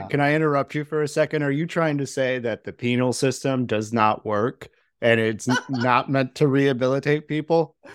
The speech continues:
Speaker 1: You know, man, I feel like at this point, I'm happy that I went to jail. I'm happy that the penal s-, system is there. And I feel like if it hadn't have done that to me,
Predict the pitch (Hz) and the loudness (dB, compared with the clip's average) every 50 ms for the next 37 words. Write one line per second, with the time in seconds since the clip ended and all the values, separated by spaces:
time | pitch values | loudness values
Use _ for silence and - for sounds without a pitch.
0 | - - - - 147 _ _ _ _ _ _ _ 170 170 175 180 190 208 220 220 | -20 -20 -20 -20 -20 _ _ _ _ _ _ _ -2 2 6 6 6 6 6 6
1 | 220 220 214 220 220 202 - _ _ _ _ _ _ _ _ _ _ _ _ _ | 6 6 4 4 2 -2 -6 _ _ _ _ _ _ _ _ _ _ _ _ _
2 | _ _ _ _ _ _ - 170 202 214 214 214 - - 202 196 180 180 170 160 | _ _ _ _ _ _ -4 0 0 0 0 -2 -4 0 2 4 4 6 6 6
3 | 151 147 147 139 135 123 - _ _ _ _ _ _ _ _ _ _ _ _ _ | 4 4 2 0 -2 -4 -8 _ _ _ _ _ _ _ _ _ _ _ _ _
4 | _ _ _ _ _ _ _ _ _ _ _ _ _ _ _ _ - 156 143 - | _ _ _ _ _ _ _ _ _ _ _ _ _ _ _ _ -2 -2 -2 0
5 | 147 165 196 190 - _ - 190 180 175 175 175 170 - _ _ _ _ _ _ | 2 2 2 2 2 _ 2 4 4 4 4 2 2 -2 _ _ _ _ _ _
6 | _ _ _ _ _ _ _ - 147 139 123 143 160 165 165 - 185 170 156 151 | _ _ _ _ _ _ _ 2 2 2 2 0 0 -2 0 2 2 2 2 2
7 | 147 147 139 139 139 - - 120 113 117 117 107 101 92 80 98 _ _ _ _ | 2 2 2 2 0 -2 -4 -4 0 0 0 0 0 -4 -8 -14 _ _ _ _
8 | _ _ _ _ _ _ _ _ _ _ _ _ 120 127 123 - - - 165 165 | _ _ _ _ _ _ _ _ _ _ _ _ -2 -2 -2 0 0 0 2 2
9 | 180 160 156 139 147 - - 160 151 151 - - - _ _ _ _ - - _ | 2 2 2 0 -2 -2 0 0 0 0 -2 -6 -18 _ _ _ _ -20 -20 _
10 | _ 156 151 - 156 151 143 147 156 151 143 131 _ _ _ 147 _ _ _ _ | _ -8 -4 -2 0 -2 2 2 2 2 2 -2 _ _ _ -20 _ _ _ _
11 | _ _ _ _ - 156 143 _ _ _ _ _ _ _ _ _ 123 123 117 110 | _ _ _ _ -20 -20 -20 _ _ _ _ _ _ _ _ _ -4 -2 -2 -2
12 | - - - 160 156 156 143 - 131 131 117 - 117 151 156 170 180 175 127 156 | -4 0 2 4 4 4 4 2 0 -2 -2 -2 0 2 2 2 2 0 -2 0
13 | 139 156 160 160 151 165 165 160 139 - - 175 170 165 170 185 180 - | 2 2 2 2 2 0 0 0 0 0 -2 0 0 0 0 -2 -4 -10